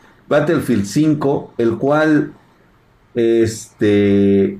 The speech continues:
tuvo polémica y realmente no gustó. Me banearon del servidor, como siempre.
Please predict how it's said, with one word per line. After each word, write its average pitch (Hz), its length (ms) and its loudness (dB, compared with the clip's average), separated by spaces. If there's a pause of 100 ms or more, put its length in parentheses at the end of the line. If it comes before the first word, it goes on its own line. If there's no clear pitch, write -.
tuvo 220 260 2
polémica 156 800 0
y 139 60 -2
realmente 135 560 0
no 127 120 0
gustó. 120 380 -2
Me - 180 -2
banearon 98 560 0
del 87 160 -4
servidor, 87 480 -4
como 117 200 -4
siempre. 143 520 -2